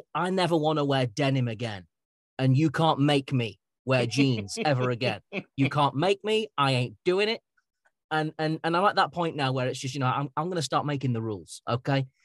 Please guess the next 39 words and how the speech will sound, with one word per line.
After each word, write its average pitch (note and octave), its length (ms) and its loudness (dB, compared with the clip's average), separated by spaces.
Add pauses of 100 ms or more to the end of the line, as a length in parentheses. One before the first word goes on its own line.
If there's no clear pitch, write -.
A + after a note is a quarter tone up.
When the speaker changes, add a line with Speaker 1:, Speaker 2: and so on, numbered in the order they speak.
(420)
Speaker 1:
As D3 140 2
long E3+ 220 4
as, E3+ 180 2
as D#3 140 0
long E3 220 2
as D#3+ 120 2
everyone's D#3 400 0
cool G#3+ 260 -2
with G3+ 180 -2
that, G3 200 4 (300)
I'm D#3 180 -2
cool D#3 240 -6
with D3 180 0
you. C#3+ 200 2
You B2 180 -2
know D#3 100 -2
what D#3+ 120 0
I E3 40 0
mean? E3 240 2
<laughs> - 60 -20 (160)
You F3+ 120 -4
know F#3+ 100 0
what F#3 100 -2
I'm F3+ 80 -8
saying? F#3+ 380 -4 (220)
Speaker 2:
Yeah, C3+ 440 2
I G#3+ 120 6
wanna C4+ 280 2
do F#3 200 0
what D#3 140 4
I C3+ 80 6
wanna A#2 260 0
do. E2 380 -10
Yeah, A#2 220 2
no, D#3 260 4
I D#3+ 120 4
went, G#3 260 2
Speaker 1:
Yeah. C#3+ 160 0
Speaker 2:
I, C#3+ 120 0